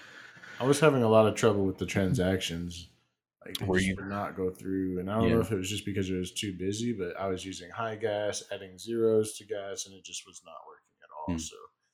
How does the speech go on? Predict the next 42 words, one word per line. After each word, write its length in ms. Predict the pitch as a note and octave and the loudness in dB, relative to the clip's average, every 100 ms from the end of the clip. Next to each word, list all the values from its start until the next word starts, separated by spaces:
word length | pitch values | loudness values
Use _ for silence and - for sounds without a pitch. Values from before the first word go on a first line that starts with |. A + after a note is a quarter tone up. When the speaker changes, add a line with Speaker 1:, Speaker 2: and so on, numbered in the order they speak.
| _ _ _ - | _ _ _ -6
Speaker 1:
um, 360 | F#2+ F2+ E2+ F2 | -4 -2 -4 -2
that 200 | A#2 A2+ | 0 2
was 460 | A#2 A2+ G#2+ - - _ _ - | 6 6 4 -6 -12 _ _ -6
my 100 | G2+ | -2
only 340 | F#2+ G2+ G#2 | 0 0 0
complaint, 540 | G2+ G#2 G2+ A2 A2 - | -2 -4 -4 -2 -2 -2
was 220 | F2+ F2 | -4 -4
the 100 | - | -8
blockchain 540 | F2+ E2+ - G#2 G2+ G2+ | -6 -6 -6 -8 -8 -8
wasn't 340 | G2+ G#2 - | -8 -8 -6
really, 400 | G#2+ G#2 G#2 G#2+ _ - | -4 -4 -6 -8 _ -10
um, 380 | G#2 G2 F#2+ F#2+ _ _ _ _ _ - | -6 -6 -6 -12 _ _ _ _ _ -14
you 80 | G2+ | -10
know, 100 | F#2+ | -6
up 140 | F#2+ | -8
to 80 | - | -8
par, 320 | - G#2+ G#2+ | -6 -2 -2
but, 320 | G2+ G2 - - - | 0 -2 -2 -10 -4
Speaker 2:
Yeah. 260 | E2 D#2 - F#2+ | -2 -2 -8 -6
Speaker 1:
uh, 240 | G2 G2 D#3 | -6 -6 -4
you 80 | D#3+ | 2
know, 100 | C#3+ | 2
it's 140 | D#3 | 2
a 40 | F#3 | 0
beta, 280 | F#3+ G2+ - | 0 0 -6
so 340 | - G#2 G#2+ - _ _ G#2+ | -4 -4 -4 -12 _ _ -8
I'm 140 | G#2+ | -6
sure 200 | G#2 A2 | -4 -2
they're 100 | G#2+ | -2
gonna 160 | G#2+ G#2 | -2 0
take 220 | A2+ G#2+ | -2 0
that 200 | A2+ G#2 | -2 0
data 340 | A#2+ C#3 B2+ | 0 0 -2
and 200 | F#2+ G#2+ - _ - | -4 -8 -18 _ -14
improve 420 | G#2+ G#2+ B2 A#2+ A#2 | -14 -4 0 0 0
the 80 | A#2+ | -4
site, 320 | C3 C3 - | -2 -4 -4
and 80 | G2+ | -8
it's 140 | - | -10
gonna 180 | G2+ G2 | -10 -10
be 140 | G2 | -10
amazing. 360 | G2 G2+ G2 | -10 -10 -14